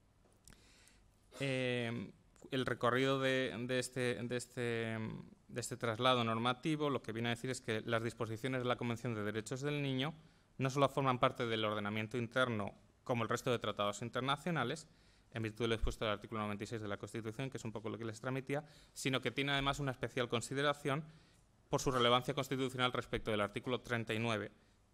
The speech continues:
en cuyo apartado cuarto dispone que los niños gozarán de la protección prevista en los acuerdos internacionales que velan por sus intereses, con lo cual tiene un plus añadido por tratarse de una cuestión relativa a la infancia.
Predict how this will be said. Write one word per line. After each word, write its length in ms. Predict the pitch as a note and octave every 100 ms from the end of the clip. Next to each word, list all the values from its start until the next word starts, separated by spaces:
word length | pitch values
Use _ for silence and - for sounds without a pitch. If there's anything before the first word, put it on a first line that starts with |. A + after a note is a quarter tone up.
| _
en 140 | A#2+ A2+
cuyo 180 | A#2+
apartado 460 | A2 A2 G#2+ B2 B2
cuarto 260 | C3 A#2+ C3
dispone 340 | A#2 B2+ A2+
que 100 | A2
los 120 | G#2+
niños 320 | A#2 C3+ C3
gozarán 420 | A#2+ A#2+ A2+ A2 G2+
de 80 | G2+
la 100 | G2
protección 480 | G#2 G#2 - C3+
prevista 340 | B2+ A#2+ B2 C3+
en 60 |
los 100 | A#2+
acuerdos 360 | A2 B2 A#2+ C3
internacionales 640 | C#3 C#3 C#3+ D3 B2+ A#2 -
que 120 | G#2+
velan 260 | G#2+ A#2
por 120 | A#2+ A#2
sus 160 | -
intereses, 500 | G#2+ - F#2 - -
con 140 | - A2
lo 80 |
cual 160 | G#2+ A#2
tiene 160 | B2 A#2+
un 120 | A#2
plus 320 | - B2 -
añadido 460 | C3 C3+ C3 A#2+ C3+ - _ -
por 120 | A2+
tratarse 440 | A#2 A2 A#2 -
de 60 | A#2+
una 160 | A2+
cuestión 300 | G#2+ A2 A#2
relativa 320 | A2+ G#2 G#2+ G2+
a 40 |
la 60 | G#2
infancia. 420 | - G2 G2